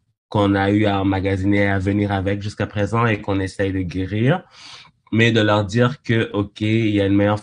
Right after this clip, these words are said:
façon de, de s'éduquer et, et, et de, d'apprendre et de comprendre. Donc, euh,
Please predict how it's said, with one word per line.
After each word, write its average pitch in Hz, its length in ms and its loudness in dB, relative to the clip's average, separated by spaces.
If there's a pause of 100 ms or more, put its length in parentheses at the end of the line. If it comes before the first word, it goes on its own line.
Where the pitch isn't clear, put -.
(260)
façon 107 340 -2
de, 98 260 -2
de 95 120 -4
s'éduquer 107 720 -2
et, 98 200 -2
et, 92 300 -4
et 98 60 -2
de, 98 200 -2
d'apprendre 107 480 -2
et 95 60 0
de 90 60 -2
comprendre. - 440 -12 (120)
Donc, 90 320 -6
euh, 82 160 -4